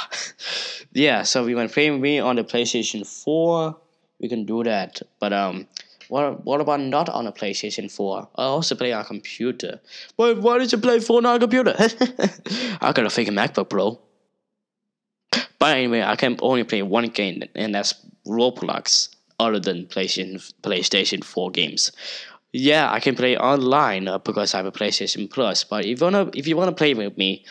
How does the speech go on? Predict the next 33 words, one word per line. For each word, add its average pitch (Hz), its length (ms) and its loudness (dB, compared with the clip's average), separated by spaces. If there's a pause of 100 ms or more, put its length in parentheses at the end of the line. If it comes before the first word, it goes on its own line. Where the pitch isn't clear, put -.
(240)
and 101 140 -6
don't 127 160 4
like 104 240 -2 (200)
Apex 110 460 -2
Legends 120 580 0
and 101 340 -4
don't 110 180 2
like - 160 -6
Fortnite, 143 680 0 (420)
I - 60 4
have 294 180 2
other 277 240 4
games 269 260 4
too, 269 180 2
like 131 240 2
Rocket 196 400 4
League, 196 340 4 (120)
Uno, 175 460 6
et 139 220 0
cetera. - 500 0 (880)
Because 156 540 4 (140)
why 110 420 2
the 110 160 -2
freak - 400 -8
not? 92 280 -4
Or 165 160 6
Minecraft 110 600 0
and 95 240 -4
Little, 95 280 -2 (200)
Little 101 300 0
Big - 420 -8 (380)
Planet 95 400 -2 (120)
three. 120 380 0